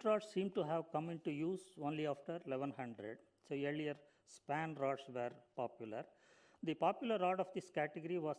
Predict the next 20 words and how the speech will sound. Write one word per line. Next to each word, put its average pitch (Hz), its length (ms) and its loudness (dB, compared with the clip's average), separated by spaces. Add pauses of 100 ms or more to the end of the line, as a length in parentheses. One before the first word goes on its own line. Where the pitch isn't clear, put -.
the - 80 -6
twelve 180 320 2
foot 143 240 -2
rod. 101 180 -2 (720)
Besides 220 460 0
the 196 100 0
span 170 480 -2
and 175 160 -2
foot 185 260 -2
rods, 127 460 -2 (1200)
there 156 260 2
were 170 200 4 (160)
rods 180 340 2
named 175 340 -2
after 180 220 -2
villages, 156 640 -2 (200)
temples, 147 640 -2 (160)
rulers, 165 380 4 (180)
et 131 140 -2
cetera. 123 380 -4